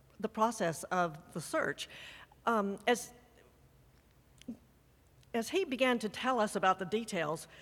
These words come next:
we realized that we were going to need more members than our original four-person team. We knew that we would need more hands and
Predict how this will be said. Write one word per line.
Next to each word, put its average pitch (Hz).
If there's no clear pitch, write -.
we 254
realized 247
that 196
we 254
were 220
going 233
to 190
need 196
more 196
members 180
than 190
our 170
original 170
four-person 190
team. 147
We 226
knew 285
that 294
we 247
would 233
need 220
more 190
hands 165
and 185